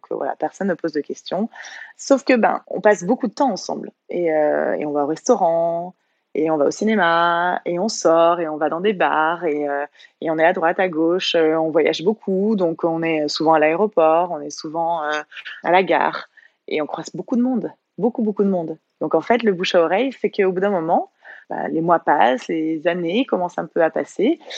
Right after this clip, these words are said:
et les gens, ben, savent tous qu'on est ensemble, en fait, de manière officieuse. Personne n'ose lui en-, nous, lui poser la question, donc lui, il n'en entend jamais parler, et lui n'en parle jamais.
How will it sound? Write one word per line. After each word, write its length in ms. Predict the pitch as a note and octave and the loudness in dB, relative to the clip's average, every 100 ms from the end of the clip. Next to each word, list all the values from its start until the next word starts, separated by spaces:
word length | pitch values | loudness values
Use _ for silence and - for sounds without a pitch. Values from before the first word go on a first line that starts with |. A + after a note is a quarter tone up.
| - - | -14 -4
et 80 | F#3+ | 0
les 140 | F3 | 2
gens, 180 | E3+ C4+ | 4 2
ben, 300 | D4+ E3 - | 2 0 -2
savent 340 | - E3 - | -6 -10 -10
tous 260 | - D#4 - | -6 -6 -6
qu'on 160 | - F#3 | -6 -6
est 60 | |
ensemble, 340 | D#3+ - D4 D4+ | -6 -4 -4 -2
en 60 | |
fait, 320 | - D#3+ D#3 _ - - | -2 -4 -6 _ -20 -12
de 100 | C#3+ | -2
manière 260 | E3 E3 E3 | 0 2 2
officieuse. 640 | C#3+ - - - D4+ B3+ _ - _ | 2 -2 -2 2 2 -2 _ -20 _
Personne 360 | - A3+ - B3+ | 0 0 0 2
n'ose 200 | G#3 E3+ | 2 0
lui 140 | E3 E3 | -2 -2
en-, 220 | D#3 - | -2 -2
nous, 180 | E3 - | -4 -4
lui 180 | E3 D#3+ | -4 -2
poser 220 | D#3+ D3+ | 0 0
la 60 | C#3 | 0
question, 360 | F3 - D#4 | 0 -2 0
donc 220 | F#3 D#3 | 0 0
lui, 120 | B3 E4+ | 2 2
il 60 | |
n'en 160 | G#3+ F3 | 2 -2
entend 240 | F3+ A#3+ | -2 0
jamais 240 | A3+ B3+ C#4+ | 2 0 2
parler, 360 | A3 E3+ C4+ - | -2 -2 -8 -2
et 100 | F#3 | -2
lui 140 | G3+ | 0
n'en 140 | D4 | 0
parle 180 | A#3 G3+ | 2 0
jamais. 320 | F#3+ F#3 D3 | -2 -4 -6